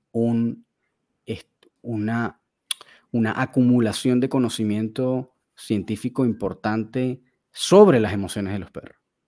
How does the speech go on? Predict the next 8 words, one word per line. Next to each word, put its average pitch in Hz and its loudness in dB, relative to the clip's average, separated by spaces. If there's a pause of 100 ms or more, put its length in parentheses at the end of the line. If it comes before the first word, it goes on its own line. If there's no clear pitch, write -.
(260)
O - -20
sea, 98 -10
no 113 0
hay 104 2 (220)
una, 107 -4
una 107 -4
literatura 113 -2
importante 113 -2